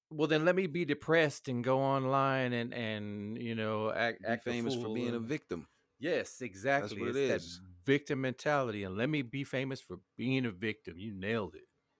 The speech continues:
Speaker 2: You know, and it's like, that's, and I think that's what the second, you know, the, the, not the second plate, well, you get first, second, and third place, but those participation trophies and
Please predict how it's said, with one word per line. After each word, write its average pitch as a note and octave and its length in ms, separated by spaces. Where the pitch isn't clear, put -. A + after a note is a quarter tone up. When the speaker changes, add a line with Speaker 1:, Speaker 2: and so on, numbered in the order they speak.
Speaker 2:
You A#2+ 160
know, G#2 240
and G2+ 80
it's - 140
like, G2 220
that's, G#2 320
and G2+ 100
I G2+ 100
think F#2+ 280
that's F#2+ 320
what G2 200
the G2 160
second, G2 520
you G2+ 160
know, F2 200
the, E2 220
the, E2+ 280
not F#2+ 160
the - 80
second E2+ 300
plate, E2+ 260
well, F2 100
you A#2 140
get F2 100
first, F2 260
second, E2+ 220
and D#2 80
third F2 240
place, D#2+ 240
but - 180
those F2+ 400
participation F#2+ 840
trophies D#2+ 560
and D#2+ 180